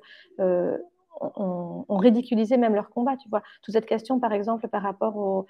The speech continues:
au, au salaire domestique, tu vois, donc la question de, de ces personnes, de ces femmes, finalement, qui souvent, euh, cumulent, euh, ben, un tra-, un emploi, et puis qui après, euh, souvent, quand même, alors ça, ça change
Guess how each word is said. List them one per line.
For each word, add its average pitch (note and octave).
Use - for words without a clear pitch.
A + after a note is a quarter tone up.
au, F#3
au G#3
salaire G#3
domestique, G#3+
tu -
vois, A3
donc G#3+
la G3+
question G3+
de, G#3
de F#3+
ces F#3+
personnes, G#3
de F#3
ces F#3+
femmes, D4+
finalement, A3
qui A3
souvent, A3+
euh, F#3+
cumulent, C4
euh, F#3+
ben, F#3+
un G3
tra-, F#3+
un F#3+
emploi, C4+
et F#3+
puis G3+
qui -
après, G3
euh, G3+
souvent, A3
quand G3+
même, G#3
alors F#3+
ça, G3+
ça -
change A#3+